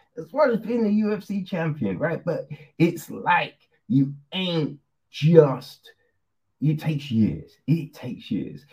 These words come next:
So it's just that kind of thing where, like, th-, these films, they, they're like, "Oh, yeah, we wanna represent a bit. We wanna show this thing." But then be like, "All right,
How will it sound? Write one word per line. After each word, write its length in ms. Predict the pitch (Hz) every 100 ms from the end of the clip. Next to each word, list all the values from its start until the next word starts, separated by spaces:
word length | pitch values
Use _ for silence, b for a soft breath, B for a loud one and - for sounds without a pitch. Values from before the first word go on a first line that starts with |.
| B
So 260 | - 170 185
it's 120 | 185
just 220 | 247 -
that 240 | 208 151
kind 180 | 151 160
of 160 | 139 143
thing 300 | 143 123 101
where, 320 | 113 107 101 - _ _ _ _ _ _ _ -
like, 280 | 131 117 - b b b _ _ -
th-, 300 | 127 139 147
these 240 | 147 147
films, 500 | - 165 160 151 139 139 - - -
they, 220 | 131 135
they're 220 | 127 127
like, 220 | 127 120 -
"Oh, 120 | 151 113
yeah, 160 | 107
we 140 | 110 117
wanna 180 | 117
represent 580 | 113 113 117 110 117 113
a 20 |
bit. 220 | 107 - 110 - - B B -
We 120 | 123
wanna 180 | 120 110
show 260 | - 135
this 140 | 117 110
thing." 380 | - 151 110 B B
But 100 | 120
then 160 | 131 131
be 100 | 120
like, 240 | 113 110 -
"All 160 | 147
right, 240 | 160 127